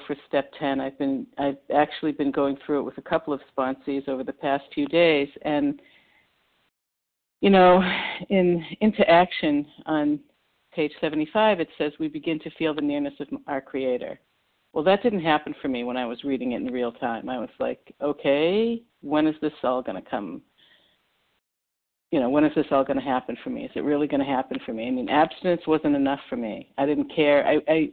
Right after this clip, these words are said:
I just wanted to feel better. I wanted to feel this nearness thing. I thought that would be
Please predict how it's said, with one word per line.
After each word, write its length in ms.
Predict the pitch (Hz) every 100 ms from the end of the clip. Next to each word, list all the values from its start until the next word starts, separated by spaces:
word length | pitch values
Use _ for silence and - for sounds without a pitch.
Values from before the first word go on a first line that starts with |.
| 147
I 40 |
just 220 | 143 160 -
wanted 220 | 160 151
to 80 | 143
feel 220 | - 151
better. 300 | 135 143 131
I 60 | 120
wanted 260 | 147 147
to 80 | 143 -
feel 180 | 160 151
this 120 | 139 -
nearness 400 | 139 147 143 117 - -
thing. 280 | 107 95
I 60 | 110 -
thought 200 | 156 151
that 120 | 123
would 160 | 135
be 220 | 139 127